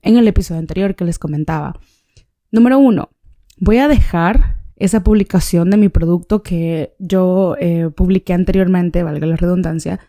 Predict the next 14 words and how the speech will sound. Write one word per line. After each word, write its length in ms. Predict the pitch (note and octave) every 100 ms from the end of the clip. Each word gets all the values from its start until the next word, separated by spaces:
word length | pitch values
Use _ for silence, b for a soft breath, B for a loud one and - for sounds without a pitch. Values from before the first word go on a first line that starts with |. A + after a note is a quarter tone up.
| _ _ _
voy 100 | G3
a 40 | G3
dejar 240 | G3+ G3+
esa 160 | G3 F#3+
publicación 640 | G3 F#3+ - F3+ F#3 F3+
ahí 420 | F3 F3 A3 B3+ -
activa. 760 | E3 _ - G#3+ D#3+ A#3+ - _ _ _ _ _ _ _ _ b b b _
¿Y, 400 | - C4+ C#4+ F#4 _ _
em, 560 | G3+ F#3+ F#3 F3+ F3 - _
qué 100 | -
voy 140 | A3 G#3+
a 40 |
hacer 180 | G3 E3
ahora? 420 | E3+ G#3 C4 C#4+